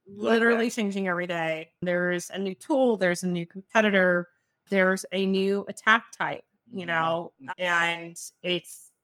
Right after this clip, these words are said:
Speaker 2: cybersecurity is never going to go away. It will always evolve.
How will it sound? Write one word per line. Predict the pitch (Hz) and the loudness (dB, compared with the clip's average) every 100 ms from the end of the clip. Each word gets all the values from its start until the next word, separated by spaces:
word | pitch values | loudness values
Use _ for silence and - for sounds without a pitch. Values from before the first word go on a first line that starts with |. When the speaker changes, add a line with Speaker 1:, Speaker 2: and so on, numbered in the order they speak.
| _ | _
Speaker 2:
cybersecurity | - 220 220 - - 226 208 202 190 170 | 2 2 2 -6 -6 -4 -2 -2 -2 -6
is | 180 170 170 _ _ _ _ 165 180 | -10 -12 -16 _ _ _ _ _ -2
never | 196 202 190 | 4 4 4
going | 190 180 175 165 | 0 0 -2 -4
to | 180 | -4
go | 165 156 | -2 0
away. | 156 98 - - _ _ _ - | -2 -6 -8 -14 _ _ _ -4
It | 190 | 0
will | 185 | 2
always | - 247 254 214 | 6 6 6 2
evolve. | 185 226 240 175 170 185 | -2 2 4 4 2 -2